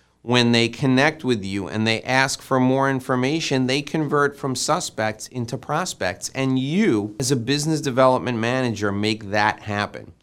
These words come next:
Your role, your responsibility is to take people who have never heard of you, get them interested,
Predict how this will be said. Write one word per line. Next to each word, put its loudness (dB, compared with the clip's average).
Your -2
role, 0
your 4
responsibility 0
is -4
to -6
take -2
people -4
who 2
have 4
never 4
heard 4
of 0
you, -2
get 0
them 2
interested, -2